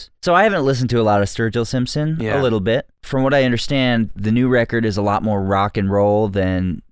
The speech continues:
Speaker 1: the kind of outlaw country style that he's known for.
Speaker 2: This is kinda always, I feel like, been in his back pocket. Like, he's, you could tell, especially at his live shows and stuff, he's always had some songs with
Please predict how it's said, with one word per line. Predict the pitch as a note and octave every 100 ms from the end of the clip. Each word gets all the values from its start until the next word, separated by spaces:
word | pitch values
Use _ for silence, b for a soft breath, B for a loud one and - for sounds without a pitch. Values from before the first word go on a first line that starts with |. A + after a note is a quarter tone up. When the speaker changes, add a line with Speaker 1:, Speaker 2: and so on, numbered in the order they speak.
| -
Speaker 1:
the | F#2
kind | - F#2+
of | F#2 F2+
outlaw | G2 - F#2+
country | F#2 - G2 - G2+ G2 G2+ G2+ G2+ G2+
style | - G2+ G#2 G#2
that | G2
he's | F#2+ G2 F#2+ F#2 - - _ B B
known | G2+ A2+
for. | - E3 E3+ - B2+
Speaker 2:
This | E3
is | D#3
kinda | - C3 A#2+
always, | G#2+ A2 A2 G#2
I | G#2
feel | - G#2+
like, | G2+ F2+
been | G2+ G2
in | G2
his | F#2
back | - F#2 F#2+
pocket. | - G2 G2 G#2+ G2
Like, | - F#2
he's, | - F#2+ - - - - _
you | - A2+
could | G#2
tell, | - A2 G#2+ G2+
especially | F#2 D#2 - A2 A2
at | G2
his | F2+
live | F#2+ G2 -
shows | G2+ F#2+
and | F#2+
stuff, | - F#2+
he's | G2 F#2+
always | G2 G2+ F#2+ E2+ - _ _ _
had | G2+ G2+
some | - G#2 F#2+
songs | - F2+ F2+ F2+ -
with | F2 -